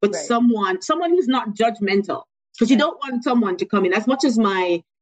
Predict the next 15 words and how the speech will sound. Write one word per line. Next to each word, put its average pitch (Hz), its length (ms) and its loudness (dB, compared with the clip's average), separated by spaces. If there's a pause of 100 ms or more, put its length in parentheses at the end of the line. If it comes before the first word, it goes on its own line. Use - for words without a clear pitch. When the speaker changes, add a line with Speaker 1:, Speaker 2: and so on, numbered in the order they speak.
(120)
Speaker 1:
I 185 60 0
had 185 180 -2
family, 185 320 0
my 165 160 0
mom, 175 300 2
my 170 180 2
aunts, 165 400 -2
and 170 140 0
they 170 80 2
said, 165 260 -4
"Oh, 302 160 2
you 262 240 4
new 233 240 4
age 196 320 0
mom." 156 360 -6